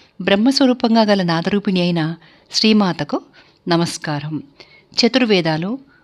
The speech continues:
ఉపనిషత్తులు, ఆ, రెండవది షడంగములు, మూడు మీమాంస, నాలుగు న్యాయం, ఐదు పురాణాలు, ఆరు ధర్మశాస్త్రాలు, అంటే పద్నాలుగు విద్యలు.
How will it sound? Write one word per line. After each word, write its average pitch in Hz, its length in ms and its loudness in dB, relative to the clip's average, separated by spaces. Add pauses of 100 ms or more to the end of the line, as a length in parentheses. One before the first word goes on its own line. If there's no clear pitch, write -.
(160)
ఉపనిషత్తులు, 185 720 -2 (2000)
ఆ, 160 300 -4
రెండవది 220 460 2
షడంగములు, 160 720 0 (340)
మూడు 247 180 4
మీమాంస, 160 520 0 (480)
నాలుగు 214 300 4
న్యాయం, 151 480 0 (400)
ఐదు 202 200 0
పురాణాలు, 156 640 -4 (120)
ఆరు 185 200 0
ధర్మశాస్త్రాలు, 147 880 -6 (1800)
అంటే 233 140 0
పద్నాలుగు 165 440 -2
విద్యలు. 143 300 -4